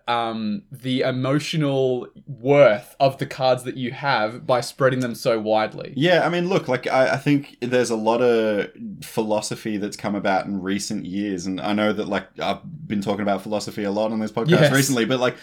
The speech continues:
Speaker 2: minimalism has come into
Speaker 1: Mm.
Speaker 2: fashion i-, a lot about the way people live, and a lot of people are dedicating themselves to not having any, like,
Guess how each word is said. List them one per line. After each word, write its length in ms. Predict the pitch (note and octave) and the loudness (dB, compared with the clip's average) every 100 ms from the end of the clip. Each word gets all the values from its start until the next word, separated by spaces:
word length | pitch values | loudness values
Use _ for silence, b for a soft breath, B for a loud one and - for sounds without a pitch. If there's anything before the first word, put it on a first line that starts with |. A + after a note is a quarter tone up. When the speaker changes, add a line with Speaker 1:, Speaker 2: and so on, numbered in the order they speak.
| B B | B B
Speaker 2:
minimalism 960 | A2 C3 F3 F3+ C3+ A2+ G2 G2 G2 G2 | 2 4 4 4 2 0 -2 -2 -2 -2
has 220 | A2 G#2 | -2 -2
come 240 | C3 B2 | 0 2
into 240 | A#2 A2+ G#2+ | 2 0 0
Speaker 1:
Mm. 100 | G2 | 0
Speaker 2:
fashion 560 | G#2+ G#2 A2+ G2+ G2+ - | 0 0 -2 -2 -2 -4
i-, 180 | G2+ G#2+ D2+ | -8 -8 -6
a 120 | A2 | -2
lot 400 | A2+ A2+ A2+ - | 0 2 0 0
about 300 | G#2 A2 G#2+ | -2 -2 -2
the 80 | A2 | -4
way 280 | G2+ G#2 G#2 | -2 -2 -2
people 360 | A2 G#2 G2 | -6 -6 -6
live, 240 | A2+ D#3 A#2+ | 0 0 0
and 100 | A2 | -2
a 40 | |
lot 160 | A2+ A#2 | -2 -2
of 80 | A#2 | -4
people 320 | A#2+ A2+ A2 | -6 -6 -4
are 180 | G#2+ G2+ B B - | -4 -4 B B -12
dedicating 640 | A2+ A#2 A#2 - A2+ A2 G#2+ | -2 0 0 0 -2 0 -2
themselves 460 | G#2+ G2+ G#2 G#2 F#2+ | -2 -2 -2 -2 -4
to 120 | A2+ | -4
not 300 | G#2 A2 G#2 | -2 -4 -4
having 340 | G#2+ G2+ G#2 | -6 -6 -4
any, 240 | G#2 G#2 G#2 | -4 -4 -2
like, 360 | G2+ G2 - | 0 0 -2